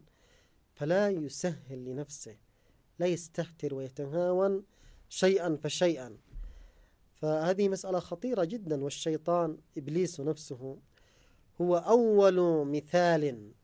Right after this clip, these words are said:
للانحراف عن خط الاستقامة، أول من انحرف عن خط الاستقامة.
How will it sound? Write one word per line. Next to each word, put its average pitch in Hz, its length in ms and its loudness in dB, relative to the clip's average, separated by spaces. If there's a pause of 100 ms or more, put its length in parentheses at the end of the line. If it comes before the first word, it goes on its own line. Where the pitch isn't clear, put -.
(140)
للانحراف 160 1000 0 (680)
عن 131 140 -10
خط 170 360 -8
الاستقامة، 127 720 -12 (720)
أول 143 540 0
من 170 140 0
انحرف 160 520 -4
عن 131 160 -10
خط 196 280 -8
الاستقامة. 131 640 -12